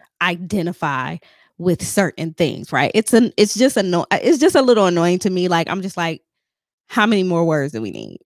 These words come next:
Right? How many more words do we need? So here, so real quick, I'm a, I'm a run through the words, and I'm probably not going to, like, I don't know. We'll see how it goes if, if I say what they mean. So there's a word on here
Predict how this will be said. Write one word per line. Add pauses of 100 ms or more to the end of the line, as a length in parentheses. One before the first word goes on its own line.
Right? (600)
How
many
more
words
do
we
need? (180)
So
here,
so
real
quick,
I'm
a,
I'm
a
run
through
the
words,
and
I'm
probably
not
going
to,
like, (380)
I
don't
know.
We'll
see
how
it
goes
if, (160)
if
I
say
what
they
mean. (380)
So
there's
a
word
on
here